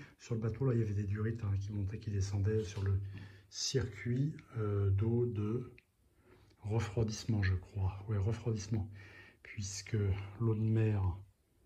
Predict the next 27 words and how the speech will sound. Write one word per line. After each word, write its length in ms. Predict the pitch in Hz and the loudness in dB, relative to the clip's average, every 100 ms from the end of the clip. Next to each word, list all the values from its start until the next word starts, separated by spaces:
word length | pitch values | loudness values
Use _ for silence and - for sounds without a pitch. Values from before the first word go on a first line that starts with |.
| _ _ _ _ _ _ - | _ _ _ _ _ _ -12
partait 300 | 92 - 107 | -12 -8 -6
de 80 | 113 | -4
là. 80 | 147 | -2
Ah 60 | |
non, 80 | 180 | -2
c'est 140 | 180 | -4
peut-être 180 | 135 135 | -6 0
de 80 | 127 | 2
l'eau 60 | 117 | 2
de 140 | 110 | 2
mer. 140 | 98 98 - - - _ _ _ _ _ - | 0 0 -6 -12 -20 _ _ _ _ _ -14
C'est 120 | 107 | -8
sûrement 300 | 131 127 120 | 0 0 2
de 80 | 110 | 0
l'eau 80 | |
de 80 | 98 | 0
mer. 160 | 92 87 - - - - - _ - | 0 -2 -8 -16 -20 -20 -20 _ -4
L'eau 100 | 101 | 0
de 100 | 104 | 2
mer, 320 | 110 117 135 - | 2 2 0 -2
tout 120 | 131 | -6
fouillis. 300 | - 127 110 | -2 0 2
L'eau 140 | 110 | 2
de 80 | 113 | 4
mer 240 | 120 143 131 95 - - | 4 4 2 -4 -10 -12
arrive 360 | - 101 104 95 | -2 2 2 2
là, 220 | 117 147 | 0 -2